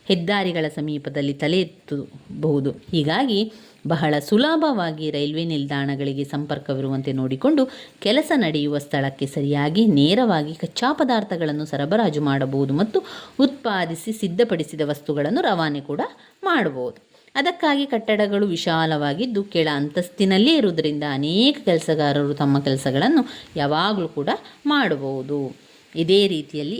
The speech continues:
ಎಲ್ಲ ಕೈಗಾರಿಕೆಗಳು ಕೂಡ ಜೊತೆಯಾಗಿ ಒಗ್ಗೂಡಬಹುದು. ಎರಡನೇ ಪಾಯಿಂಟ್, ಇಂಥ ಚಟುವಟಿಕೆಗಳನ್ನು ಸಾಮೂಹಿಕವಾಗಿ ಒಗ್ಗೂಡಿಸಿ ಹತ್ತಿರವಿರುವುದರ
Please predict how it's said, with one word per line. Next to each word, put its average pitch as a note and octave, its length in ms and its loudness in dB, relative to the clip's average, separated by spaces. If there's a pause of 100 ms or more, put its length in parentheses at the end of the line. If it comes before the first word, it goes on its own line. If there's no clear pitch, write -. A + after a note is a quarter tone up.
ಎಲ್ಲ D#3+ 140 0 (280)
ಕೈಗಾರಿಕೆಗಳು D#3 800 -4
ಕೂಡ G3+ 120 0 (200)
ಜೊತೆಯಾಗಿ F3+ 560 0 (140)
ಒಗ್ಗೂಡಬಹುದು. D3 840 0 (960)
ಎರಡನೇ D#3 320 4 (100)
ಪಾಯಿಂಟ್, F3 340 0 (200)
ಇಂಥ A#3+ 200 4 (200)
ಚಟುವಟಿಕೆಗಳನ್ನು D3+ 840 0 (140)
ಸಾಮೂಹಿಕವಾಗಿ E3+ 880 4
ಒಗ್ಗೂಡಿಸಿ C#3 520 -2 (200)
ಹತ್ತಿರವಿರುವುದರ F#3+ 880 4